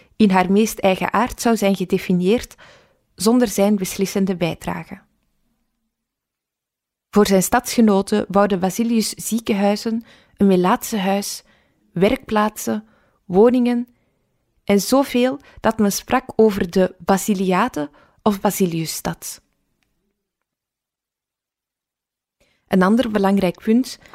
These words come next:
naast de bestrijding van het Arianisme, zijn invloed op het monastieke leven,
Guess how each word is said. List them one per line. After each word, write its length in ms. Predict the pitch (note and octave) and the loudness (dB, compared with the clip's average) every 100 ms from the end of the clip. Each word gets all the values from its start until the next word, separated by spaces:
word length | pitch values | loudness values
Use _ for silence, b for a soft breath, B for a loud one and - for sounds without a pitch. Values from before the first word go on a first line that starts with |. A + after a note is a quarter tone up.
| B B | B B
naast 340 | - F3 F#3 - | -4 -2 -2 -4
de 80 | |
bestrijding 600 | F3+ F3 - F#3+ G3 G#3 | -6 -6 0 2 2 0
van 100 | G3 | 0
het 180 | F#3 F#3 | -2 -2
Arianisme, 720 | F#3+ F3+ E3+ F3+ G#3 - A3+ - b b | -4 -2 -2 -2 -4 -4 -4 -6 b b
zijn 260 | b G#3+ G3+ | b 0 2
invloed 400 | A3 G#3+ G#3 G#3 | 2 2 0 -4
op 120 | F3+ | -6
het 120 | G3 | -6
monastieke 580 | G3 G3 F3+ - G#3 - | -2 -2 -4 -8 -6 -4
leven, 500 | E3 F3 A3+ - C#4+ | -2 -2 -2 -4 -8